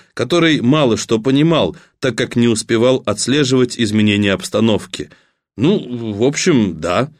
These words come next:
в свою очередь, взглянув на юриста, кивнул Черепахин. Он тоже мало что понимал,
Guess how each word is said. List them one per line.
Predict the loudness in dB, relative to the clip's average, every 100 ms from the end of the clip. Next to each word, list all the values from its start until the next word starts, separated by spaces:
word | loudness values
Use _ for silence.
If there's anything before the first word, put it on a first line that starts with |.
| _ _
в | -4
свою | 0 0
очередь, | 2 0 2 0 -2 -4 -14 -10
взглянув | -4 0 2 2 0
на | 2
юриста, | 2 4 2 0 -2 -2
кивнул | 0 2 2 2
Черепахин. | 0 0 2 0 -2 -8 -18 _ _ _
Он | 0 2
тоже | 4 2 4
мало | 2 4 2
что | 0 -2
понимал, | 0 0 2 2 0